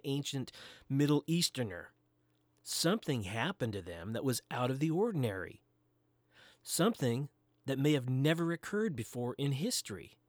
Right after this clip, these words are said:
and likely was something that will never happen again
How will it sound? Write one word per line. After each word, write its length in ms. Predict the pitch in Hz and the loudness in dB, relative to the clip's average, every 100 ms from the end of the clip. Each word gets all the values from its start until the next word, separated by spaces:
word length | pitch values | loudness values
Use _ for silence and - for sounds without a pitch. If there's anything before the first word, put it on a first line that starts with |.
| _ _ - - 139 | _ _ -20 -10 -2
and 140 | 143 | 0
likely 580 | 160 202 277 170 147 147 | 2 0 0 0 2 2
was 220 | 143 143 - | 4 2 4
something 720 | - 180 214 - 117 110 120 | 2 2 0 -2 -2 -2 -6
that 160 | 131 135 | -4 0
will 140 | 131 | 2
never 440 | 135 147 175 165 143 | 4 4 2 0 -2
happen 480 | - 185 220 123 | -4 -6 -4 -2
again 480 | 107 95 101 98 110 | -2 -4 -6 -6 -10